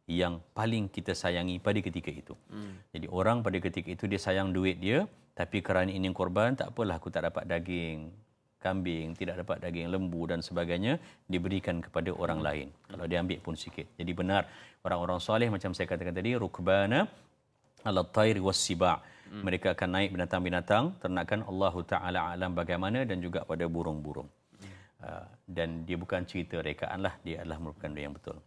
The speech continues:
Speaker 2: Ustaz, terima kasih di atas, uh, pencerahan. Saya nak tahu juga Ustaz, dan kita pun nak tahu juga tentang bagaimana orang yang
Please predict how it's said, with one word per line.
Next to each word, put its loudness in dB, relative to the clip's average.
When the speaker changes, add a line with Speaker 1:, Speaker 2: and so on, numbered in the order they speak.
Speaker 2:
Ustaz, 2
terima 0
kasih 2
di 2
atas, 0
uh, -6
pencerahan. -4
Saya 2
nak 2
tahu 6
juga 2
Ustaz, -4
dan 2
kita -4
pun 0
nak -4
tahu 0
juga 2
tentang -2
bagaimana 2
orang 2
yang -2